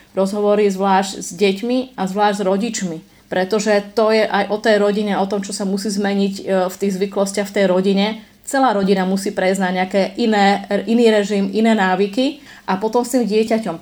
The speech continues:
Čiže, m, stalo sa mi, že tie deti, ktoré prišli, tak boli naozaj veľmi motivované, ale tiež záleží od toho,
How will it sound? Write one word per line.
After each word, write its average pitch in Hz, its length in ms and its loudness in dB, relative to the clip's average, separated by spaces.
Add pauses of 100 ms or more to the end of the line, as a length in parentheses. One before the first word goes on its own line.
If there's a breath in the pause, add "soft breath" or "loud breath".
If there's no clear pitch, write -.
(140)
Čiže, 196 160 -2 (560)
m, 208 160 -4
stalo 247 320 0
sa 247 160 0
mi, 233 80 -2
že 226 80 -2
tie 220 80 2
deti, 240 240 -4
ktoré 226 240 0
prišli, 220 320 -2
tak 202 160 -2
boli 226 80 4
naozaj 214 320 2
veľmi 208 240 2
motivované, 202 880 0 (160)
ale 196 160 0
tiež 233 240 0
záleží 220 400 2
od 196 160 -4
toho, 214 400 -2